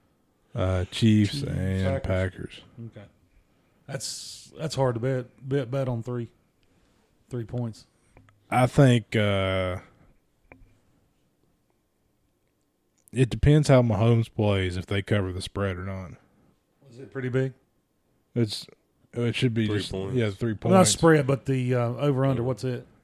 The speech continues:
Speaker 1: I didn't look.
Speaker 2: Didn't look at it. Well, I th-, I mean, I think anybody could cover three points, shouldn't he?
Speaker 1: Yeah.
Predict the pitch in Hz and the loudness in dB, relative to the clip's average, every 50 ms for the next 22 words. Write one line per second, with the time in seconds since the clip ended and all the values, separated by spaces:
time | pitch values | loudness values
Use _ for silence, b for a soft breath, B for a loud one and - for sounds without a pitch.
0 | _ _ - 104 107 107 104 87 85 95 98 104 107 107 107 101 120 113 120 123 | _ _ -2 0 2 2 2 0 -2 -6 -6 -2 0 0 0 0 -2 -2 -2 -2
1 | 113 120 117 120 117 - - - - - - - _ _ _ _ _ _ _ _ | -2 -2 -2 -4 -6 -8 -14 -20 -20 -20 -20 -20 _ _ _ _ _ _ _ _
2 | _ _ _ _ _ _ _ - 92 92 104 135 - - - - 143 127 143 143 | _ _ _ _ _ _ _ -10 -6 -6 -6 -6 -6 -10 -12 -10 -8 -6 -4 -4
3 | 147 143 - 185 170 123 156 175 202 196 165 - 117 104 - 127 117 107 110 - | -4 0 0 0 0 0 0 2 2 2 2 2 -2 -4 -2 -2 -2 -2 -4 -4
4 | 117 117 107 - 139 175 190 175 135 - - 117 143 175 175 - _ _ - 113 | -4 -4 -2 -2 -2 -2 -2 -2 -4 -6 -10 -10 -6 -6 -8 -8 _ _ -8 -6
5 | 101 98 95 92 92 | -6 -6 -6 -6 -8